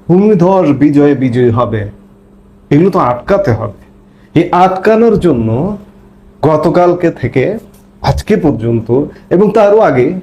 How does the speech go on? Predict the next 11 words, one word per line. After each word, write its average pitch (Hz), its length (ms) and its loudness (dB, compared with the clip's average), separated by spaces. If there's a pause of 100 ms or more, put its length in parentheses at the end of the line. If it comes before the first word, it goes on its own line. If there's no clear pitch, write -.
(120)
বিভিন্ন 180 460 2
সময়ে 139 540 -2 (520)
শেখ 156 180 -2
হাসিনার 147 340 0
স্বাস্থ্যগত 135 1080 -2 (260)
অবস্থা 143 520 -2
নিয়ে 139 180 -2
গুজব 117 400 -2
ছড়ানো 117 340 -2
হয়েছে, 117 360 -2
গুজব 120 320 0